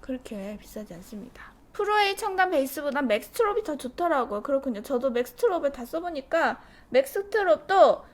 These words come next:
바비 선베이스랑 스테이지 퍼fu머 못지않게 아주 훌륭한 제품임을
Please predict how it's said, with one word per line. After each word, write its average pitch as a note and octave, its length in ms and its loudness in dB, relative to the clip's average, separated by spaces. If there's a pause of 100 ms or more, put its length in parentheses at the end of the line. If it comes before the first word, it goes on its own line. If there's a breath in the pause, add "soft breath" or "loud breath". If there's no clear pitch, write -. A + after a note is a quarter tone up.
(380 loud breath)
바비 C#4+ 260 0
선베이스랑 F4 960 2 (540 soft breath)
스테이지 G#4 460 -4
퍼fu머 C#4+ 360 -2
못지않게 G#3+ 880 -6 (100)
아주 G3 240 -8
훌륭한 D4 640 -4
제품임을 G3+ 760 -8